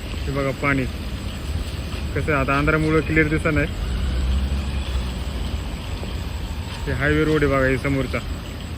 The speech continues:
हे दिसतं का ब्रिजवाला, हो, तो हायवे रोड आहे, तो मुंबई पुणे एक्सप्रेस जुना हायवे, त्या पलीकडला नवीन हायवे.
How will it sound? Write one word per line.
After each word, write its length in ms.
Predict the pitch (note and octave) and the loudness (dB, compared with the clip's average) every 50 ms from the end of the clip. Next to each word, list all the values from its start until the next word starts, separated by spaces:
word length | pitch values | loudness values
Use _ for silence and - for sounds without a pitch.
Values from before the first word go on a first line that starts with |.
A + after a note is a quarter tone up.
| - - | -6 -4
हे 100 | - C#3 | -2 -2
दिसतं 280 | C3+ C3+ C#3+ - - F3 | -2 -2 -2 -2 0 0
का 80 | D#3+ D3+ C#3+ | 2 2 2
ब्रिजवाला, 460 | D3 D#3 D3+ D3 C#3 D3+ C#3+ C#3 C#3+ F3 F#3+ G3 D#3 C#3+ | 2 2 2 2 2 2 0 0 0 0 -2 -2 -4 -4
हो, 120 | D3 E3 G#3 - - | -2 -2 -2 -2 -2
तो 100 | D#3+ E3 D#3 D3 | 0 0 0 2
हायवे 280 | D#3 D#3 D#3 D#3 D3+ | 2 2 4 4 4
रोड 200 | C#3 C#3 C#3 C3 | 4 2 2 2
आहे, 80 | D3+ G3+ - - - - - - - - - - - - - - - - - | 0 -2 -2 -6 -8 -10 -10 -8 -8 -8 -8 -8 -8 -8 -6 -6 -6 -4 -2
तो 160 | C#3+ C#3 C#3 | 0 0 2
मुंबई 320 | C#3 C#3+ C#3+ C#3+ C#3+ D3 C#3+ | 2 2 2 2 2 2 2
पुणे 220 | C3 C#3+ C#3+ D3 E3 F3 - - - - - - - - - - - - - - - - | 2 2 0 0 0 0 -2 -4 -4 -4 -6 -8 -6 -6 -6 -6 -6 -2 -2 -2 0 0
एक्सप्रेस 400 | C#3 B2+ - - - C3 C3+ B2+ - - - - - - - - - - - - | -2 -2 -4 -4 -4 -4 -4 -4 -4 -6 -6 -6 -6 -6 -6 -6 -4 -4 -4 -2
जुना 180 | C#3+ C#3 C#3+ C3 | 0 0 0 0
हायवे, 260 | B2+ B2+ B2 B2 A#2+ A#2+ - - - - - - - - - | 0 0 0 -2 -2 -2 -4 -4 -4 -2 0 0 -2 -2 -2
त्या 100 | C3+ C3 - - | -4 -4 -2 -2
पलीकडला 340 | C3+ C#3 C3+ C#3 C3+ D#3+ F#3 G#3 G3 G3 G3+ G#3 - - - - - - - - - - - - - - - - - - | -2 -2 -2 -2 -2 -2 -2 -2 -4 -4 -6 -6 -6 -6 -8 -6 -6 -6 -6 -6 -6 -4 -6 -6 -6 -6 -8 -8 -6 -2
नवीन 200 | D3 D3 D3+ C#3 | 0 0 2 0
हायवे. 220 | A#2+ A#2 A#2 A#2 | 0 -2 -4 -4